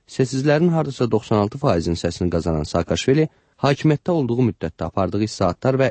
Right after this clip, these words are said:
idarə rejimi ilə heç də hamının rəğbətini qazanmadı və populyarlığı azalıb. Üstəlik, bir ay əvvəlin son hadisələri vaxtı müxalifətin aksiyasını zor gücünə dağıtmaq, İmedia televiziyasını bağlayıb fövqəladə vəziyyət rejimi ilə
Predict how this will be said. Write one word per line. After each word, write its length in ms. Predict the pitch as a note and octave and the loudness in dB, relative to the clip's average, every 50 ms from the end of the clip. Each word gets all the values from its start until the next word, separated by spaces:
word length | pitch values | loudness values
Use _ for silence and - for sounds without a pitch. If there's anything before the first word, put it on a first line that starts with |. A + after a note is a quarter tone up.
| - - | -2 -2
idarə 380 | A2+ A#2 A#2+ A2+ G#2+ A2 G#2+ G2 | 0 0 2 2 2 2 2 0
rejimi 320 | F2+ E2+ E2+ F2+ G2+ A#2+ | 0 -2 0 0 2 2
ilə 140 | C#3 D3+ D#3 D#3+ _ _ _ _ _ - | 4 2 2 0 _ _ _ _ _ -2
heç 220 | - D#3+ E3 - | -2 -2 0 0
də 80 | - C#3+ | 0 0
hamının 320 | C#3 C#3 C#3 C3+ A#2 G2+ F#2 | 2 2 4 2 2 2 0
rəğbətini 440 | F2+ E2+ E2 D#2+ D#2+ D#2 - - F#2 | -2 -2 -4 -4 -6 -6 -4 -4 -2
qazanmadı 560 | - F#2+ F2 E2+ G2 G2+ A#2 B2 B2 B2 D3 C#3+ D3 | 0 0 0 2 2 2 4 2 2 2 0 0 0
və 140 | A#2 A2+ A2 - _ _ - | 0 -2 -2 -4 _ _ -6
populyarlığı 580 | G2 F2+ - F#2 F2 E2+ E2 D#2+ D2+ C#2+ F2+ | -6 -4 -2 -2 -2 -2 -2 -4 -2 0 0
azalıb. 400 | G2 G#2+ G2 A#2 A2+ A2+ - - - _ _ - | 0 2 2 2 2 2 0 -4 -8 _ _ -20
Üstəlik, 400 | A#2 - - B2+ B2+ C#3+ D#3+ E3 | -14 -4 -2 0 2 2 2 0
bir 100 | D#3+ D#3+ D#3+ | 0 2 2
ay 120 | D3+ D3 C3+ | 2 2 2
əvvəlin 280 | B2 B2+ B2 B2+ C3 | 2 0 0 0 0
son 180 | B2 - B2+ A#2+ A2 | 0 0 0 0 0
hadisələri 420 | F#2+ E2+ - - F2 F2 F2 F2+ E2+ | 0 -2 -2 -2 -2 -2 -2 -2 -2
vaxtı 280 | E2+ E2+ - - D3+ C#3+ - _ _ _ _ _ - | -4 -2 -2 -2 -2 -2 -4 _ _ _ _ _ -2
müxalifətin 560 | B2+ B2+ - - C#3 C3+ - D3 C#3 - E3+ D#3+ | -2 0 2 2 0 2 0 0 0 2 0 0
aksiyasını 440 | D3 - - B2+ A#2+ - A#2+ A#2+ G#2+ | 0 0 0 -2 0 0 0 0 2
zor 200 | G#2+ A#2 A2+ A2 | 2 0 0 0
gücünə 380 | G2+ G2+ F#2+ E2+ G2 F#2+ F2+ E2+ | -2 -6 -4 0 0 0 2 2
dağıtmaq, 480 | F2+ E2+ E2+ - - - G#2 A2 A2+ - _ _ _ _ - | 0 0 -2 -2 -2 0 0 0 0 -2 _ _ _ _ -2
İmedia 380 | - A#2 C3 D3 D3+ C#3 C3 | 2 4 4 4 4 2 -2
televiziyasını 640 | A#2 - A#2+ A2+ A2 A2 G2+ G2 F#2 - G2 F2+ E2 | -4 -2 -2 -2 0 0 0 -2 -2 -2 -2 0 0
bağlayıb 400 | G2 F#2+ F2+ F2 F#2+ A2 B2 B2+ - | 0 0 0 0 0 0 0 0 0
fövqəladə 440 | - B2 A2+ A2 B2+ B2+ B2+ D3 D3+ C#3+ | -2 -2 0 0 0 2 2 0 0 0
vəziyyət 320 | B2 A2 A2 A#2+ A2+ - | 0 0 0 -2 -2 0
rejimi 380 | G#2 G2+ G2+ F#2+ G#2+ A2 A#2 A2 | 0 0 0 2 2 2 2 2
ilə 160 | F2+ D#2 C#2 | 2 0 -4